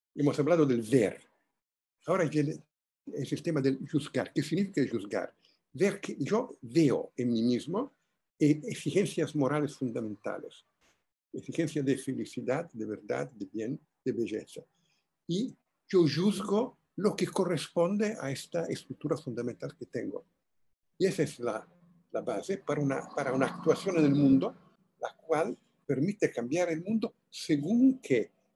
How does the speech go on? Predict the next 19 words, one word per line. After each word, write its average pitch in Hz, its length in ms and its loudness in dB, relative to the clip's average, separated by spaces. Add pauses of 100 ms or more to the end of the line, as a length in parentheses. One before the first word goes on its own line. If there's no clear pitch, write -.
según 151 560 0
la 135 140 2
correspondencia 156 800 -2
entre 120 280 -4 (380)
mi 175 160 0
deseo, 143 640 2 (460)
el 110 120 -8
deseo 110 460 -6 (200)
fundamental, 110 800 -4 (480)
y 247 240 -2 (120)
la 139 140 0
realidad. 117 440 -4 (300)
Transformar 139 720 -2
la 120 140 -2
realidad 123 580 -4
porque 143 240 -10
corresponde 123 480 -10
al 117 80 -16
deseo. 113 300 -12